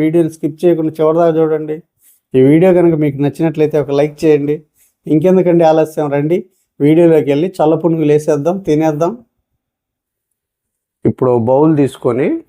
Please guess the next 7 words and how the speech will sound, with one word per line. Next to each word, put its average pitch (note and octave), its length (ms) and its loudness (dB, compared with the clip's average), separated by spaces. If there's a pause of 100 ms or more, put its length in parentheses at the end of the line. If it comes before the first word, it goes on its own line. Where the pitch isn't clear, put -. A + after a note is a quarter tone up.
(920)
ఒక A#2 140 -2 (100)
కప్పు C#3 260 -2 (140)
గోధుమ D3 320 2
పిండి, A2+ 240 -2 (3250)
అరకప్పు C#3 380 -2 (100)
బియ్య C#3+ 160 4 (120)
పిండి, A2+ 260 -2